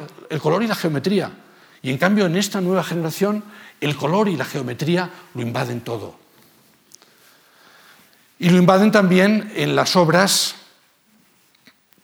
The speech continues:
del que les digo que es el otro gran, eh, talento prematuramente desaparecido de la arquitectura española, Enric Miralles,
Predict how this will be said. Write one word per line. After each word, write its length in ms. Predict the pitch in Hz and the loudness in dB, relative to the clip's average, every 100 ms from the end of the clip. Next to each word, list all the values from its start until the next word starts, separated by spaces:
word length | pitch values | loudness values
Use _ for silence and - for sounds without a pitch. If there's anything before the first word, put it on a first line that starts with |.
| - _ _ | -20 _ _
del 260 | 143 135 131 | -4 -2 -2
que 80 | 143 | -2
les 160 | 135 | -2
digo 220 | 131 156 147 | 0 0 2
que 100 | 147 | 2
es 100 | - | 2
el 120 | 135 | 2
otro 320 | 151 165 147 | 2 2 2
gran, 380 | 135 143 151 147 | 2 0 0 -2
eh, 340 | 143 131 123 110 _ _ _ - - - - - - _ _ _ _ 170 - - - - - _ | -2 -4 -8 -14 _ _ _ -20 -20 -20 -20 -20 -20 _ _ _ _ -20 -20 -20 -20 -20 -20 _
talento 880 | 151 139 165 175 160 165 156 147 131 107 117 - - - - - - - | 2 4 4 2 2 2 4 2 0 -6 -16 -16 -20 -20 -20 -18 -16 -10
prematuramente 1000 | - 160 151 139 170 170 156 160 147 147 | -2 0 2 2 2 2 2 -2 -2 -2
desaparecido 760 | 139 127 131 127 123 - 160 139 | -2 -4 -4 -4 -4 -2 -2 -2
de 60 | |
la 60 | 120 | -4
arquitectura 400 | 117 - 110 135 | -6 -12 -10 -10
española, 520 | 123 139 131 151 156 | -8 -6 -4 -2 -4
Enric 300 | 131 113 135 | -4 -8 -6
Miralles, 640 | 127 123 139 147 185 - - | -4 -4 -2 -2 -4 -8 -14